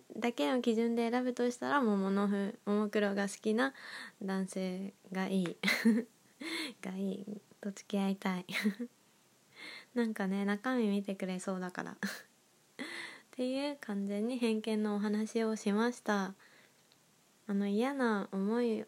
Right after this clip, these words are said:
とかをされる方がいたら、本当に本当にごめんなさい。というわけでね、このトークは本当に今日突然ね、頭にふって降りてきたやつなんだけど、なんかね、突然めちゃくちゃこの話したいって思って。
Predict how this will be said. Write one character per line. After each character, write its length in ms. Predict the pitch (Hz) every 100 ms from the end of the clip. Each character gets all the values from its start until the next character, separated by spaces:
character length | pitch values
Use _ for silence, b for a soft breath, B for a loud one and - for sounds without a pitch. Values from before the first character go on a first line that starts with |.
| -
と 120 | 190
か 220 | 185 185
を 140 | 180 185 - _
さ 140 | -
れ 160 | 196 208
る 160 | 208 208
方 300 | 208 254 247
が 120 | 214
い 100 | 202
た 120 | 233
ら、 100 | 202
本 220 | 202 202
当 140 | 202 208
に 120 | 208
本 180 | 214 220
当 100 | 233
に 140 | 233
ご 100 | 214
め 160 | 202 202
ん 60 |
な 120 | 208 214
さ 180 | 240
い。 100 | 233 220 B B B -
と 80 | 254
い 40 |
う 40 |
わ 100 | 285
け 120 | 277 208
で 120 | 190
ね、 180 | 190 196
こ 100 | 214
の 140 | 220
ト 160 | 247 285
ー 60 |
ク 80 | 254
は 140 | 190 185
本 180 | 196
当 120 | 208 202
に 220 | 208 220 B B B B
今 180 | 285 262
日 100 | 240
突 240 | 196 208 208
然 260 | 214 214
ね、 200 | 214 220 - B -
頭 320 | 208 240 226 190
に 160 | 185
ふ 120 | 226
っ 40 | 302
て 280 | - 196 -
降 100 | 202
り 100 | 190
て 120 | 190
き 100 | 180
た 260 | - 180 202 _ -
や 80 | 196
つ 100 | 196
な 120 | 180
ん 60 | 175
だ 80 | 180
け 100 | 175
ど、 220 | 180 190 _ B B B B _ _ _ -
な 100 | 233
ん 60 |
か 120 | 220 190
ね、 140 | 196
突 280 | 208 202 240
然 200 | 240 240
め 140 | 220 202
ち 120 | 226
ゃ 60 | 220
く 120 | 233
ち 100 | 240
ゃ 60 |
こ 120 | 240 233
の 140 | 233
話 380 | 226 226 226 233
し 80 | -
た 180 | 214
い 40 | 208
っ 40 |
て 120 | 202
思 160 | 180 180
っ 20 |
て。 200 | - 202